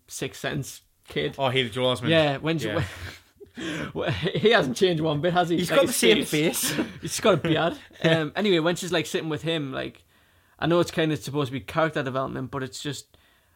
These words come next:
Speaker 1: you kinda just wanna get back to
Speaker 2: I
Speaker 1: Zac
Speaker 2: wanna see
Speaker 1: Efron.
Speaker 2: more of him in the prison. Like,
Speaker 1: Mm-hmm.
Speaker 2: that, that's what I like to, 'cause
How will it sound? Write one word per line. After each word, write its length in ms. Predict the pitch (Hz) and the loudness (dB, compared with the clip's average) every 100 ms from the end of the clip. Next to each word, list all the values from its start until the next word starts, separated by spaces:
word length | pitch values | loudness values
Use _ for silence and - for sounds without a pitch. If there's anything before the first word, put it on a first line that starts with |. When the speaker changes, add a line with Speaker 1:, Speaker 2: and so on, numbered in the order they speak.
| _ | _
Speaker 1:
you 140 | 135 | -10
kinda 300 | 127 165 160 | -4 0 0
just 200 | 156 156 | 0 -4
wanna 180 | 151 139 - _ - | -4 -4 -6 _ -6
get 260 | 156 143 | -6 -4
back 240 | - 143 - | -4 -4 -4
to 320 | - 143 135 123 | -6 -4 -4 -2
Speaker 2:
I 60 | |
Speaker 1:
Zac 60 | 147 | 2
Speaker 2:
wanna 180 | 151 143 | 2 2
see 120 | 147 | 0
Speaker 1:
Efron. 140 | 131 | 2
Speaker 2:
more 120 | 131 131 | 4 4
of 80 | |
him 120 | 120 120 | 2 -2
in 60 | |
the 60 | 113 | -2
prison. 380 | 101 110 120 139 - | -2 -4 -4 -10 -6
Like, 120 | 160 | -2
Speaker 1:
Mm-hmm. 80 | 135 | 0
Speaker 2:
that, 140 | 147 | 0
that's 200 | 117 120 | -2 -4
what 100 | 135 | -4
I 40 | 123 | -6
like 100 | 110 | -6
to, 100 | 95 - - | -10 -18 -10
'cause 260 | - 131 | -2 -2